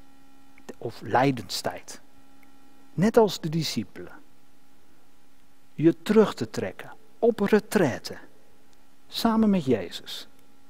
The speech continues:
Je te laten onderwijzen door hem, door de Bijbel,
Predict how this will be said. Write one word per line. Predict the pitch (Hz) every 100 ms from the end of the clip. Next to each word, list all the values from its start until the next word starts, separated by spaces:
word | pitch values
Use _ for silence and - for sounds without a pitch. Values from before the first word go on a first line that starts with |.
| - - - -
Je | 131 139
te | 170
laten | 165 185 180 254
onderwijzen | 202 202 202 226 226 107 - - -
door | - 123 139
hem, | 196 220 - - - - -
door | 123 147
de | 160
Bijbel, | 156 214 240 123 101